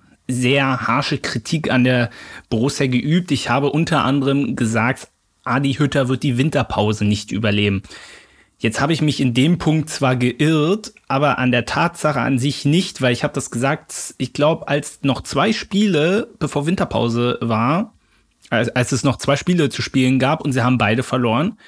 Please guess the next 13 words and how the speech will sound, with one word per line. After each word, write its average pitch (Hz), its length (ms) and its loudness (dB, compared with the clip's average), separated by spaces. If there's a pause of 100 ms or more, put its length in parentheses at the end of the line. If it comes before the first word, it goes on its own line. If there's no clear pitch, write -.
(920)
Zwar 123 220 0
ist - 220 -2
Hütter 139 260 2
immer 127 160 4
noch 123 180 2
Trainer, 151 520 0
aber 135 160 2
sportlich 139 640 -2
gesehen 151 640 0 (180)
gab 131 240 2
es - 160 -6
jetzt - 560 -4
keinen 139 640 0